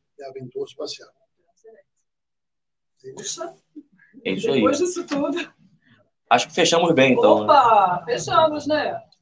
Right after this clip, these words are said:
Speaker 2: Fechamos.
Speaker 1: Vamos sugerir a Busa de entrar no mundo global,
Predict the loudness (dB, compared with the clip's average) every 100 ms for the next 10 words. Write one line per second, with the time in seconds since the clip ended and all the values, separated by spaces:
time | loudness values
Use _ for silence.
0 | _ -16 -8 -4 0 0 0 -2 -2 0
1 | 2 2 2 2 2 2 0 -6 _ _
2 | _ _ _ _ 4 4 2 0 -2 -2
3 | -2 -4 -4 -4 -6 -4 -4 -6